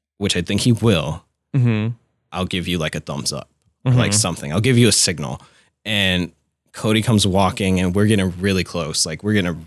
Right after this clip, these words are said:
Speaker 1: really close to leaving. Like, I could tell just
Speaker 2: Mm-hmm.
Speaker 1: Tony Vlacho's son monitoring <laughs> strategy.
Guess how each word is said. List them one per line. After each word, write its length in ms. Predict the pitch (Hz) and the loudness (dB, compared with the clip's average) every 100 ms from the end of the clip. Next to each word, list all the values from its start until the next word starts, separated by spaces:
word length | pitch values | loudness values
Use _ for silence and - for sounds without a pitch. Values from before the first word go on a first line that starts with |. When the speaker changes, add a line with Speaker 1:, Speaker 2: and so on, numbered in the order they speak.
| - | -8
Speaker 1:
really 260 | 92 90 | -4 -2
close 360 | 85 87 80 - | -2 -2 -2 -2
to 60 | 82 | -4
leaving. 600 | 82 78 50 50 90 95 | -4 -6 -8 -12 -10 -10
Like, 160 | - 80 | -8 -8
I 80 | |
could 160 | - 82 | -6 -6
tell 260 | - 87 90 | -4 -2 -2
just 300 | - - - - | -2 -4 -4 0
Speaker 2:
Mm-hmm. 480 | 147 127 110 107 127 | 2 4 2 0 -2
Speaker 1:
Tony 240 | - 98 | -2 -2
Vlacho's 460 | 90 95 92 110 92 | 0 -2 0 0 0
son 300 | - 104 95 | -2 -2 0
monitoring 680 | 95 95 90 90 92 117 139 | 0 -2 -4 -4 -2 0 -2
<laughs> 40 | - | -2
strategy. 560 | - 160 - 170 180 | -4 0 4 6 6